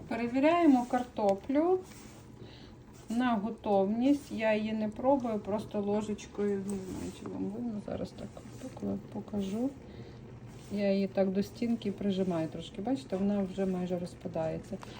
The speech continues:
Тобто, от вже в такому випадку наша картопля готова і можна вкидати капусту. Капуста має бути, знаєте,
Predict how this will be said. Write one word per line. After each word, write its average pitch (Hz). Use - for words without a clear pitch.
Тобто, 220
от 220
вже 214
в -
такому 247
випадку 226
наша 202
картопля 190
готова 214
і 202
можна 247
вкидати 185
капусту. -
Капуста 262
має 226
бути, 208
знаєте, 190